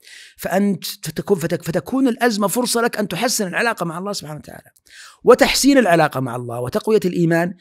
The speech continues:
سيرجع عكسًا لك بالإيجاب، لأنه سيقوي نفسك، ستكون قادرًا أكثر على التعامل مع هذه الأزمة.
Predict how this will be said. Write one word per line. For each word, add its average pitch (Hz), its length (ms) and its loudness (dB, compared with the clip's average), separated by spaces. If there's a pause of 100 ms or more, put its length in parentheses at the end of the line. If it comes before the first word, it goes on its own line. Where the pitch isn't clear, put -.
(200)
سيرجع 180 560 2
عكسًا 175 240 -2
لك 151 260 -4
بالإيجاب، 165 560 -4 (800)
لأنه 131 200 -4
سيقوي 214 440 2
نفسك، 170 500 -4 (280)
ستكون - 280 -6
قادرًا 208 460 0
أكثر 185 200 -6
على 156 120 -2
التعامل 160 420 -2
مع 147 140 -2
هذه 143 260 -2
الأزمة. 135 440 -6